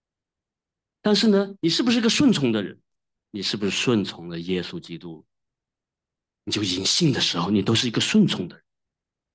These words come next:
这个呢，就叫一个顺从的人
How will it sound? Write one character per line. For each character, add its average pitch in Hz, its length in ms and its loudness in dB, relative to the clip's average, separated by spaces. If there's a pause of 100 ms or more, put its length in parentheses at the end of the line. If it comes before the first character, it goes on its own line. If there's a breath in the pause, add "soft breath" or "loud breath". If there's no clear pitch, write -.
(920)
这 147 220 0
个 90 160 -6
呢， 80 180 -16 (280)
就 107 160 0
叫 101 220 0
一 104 120 -4
个 104 100 -4
顺 147 360 2
从 98 320 0
的 104 100 2
人 80 340 -8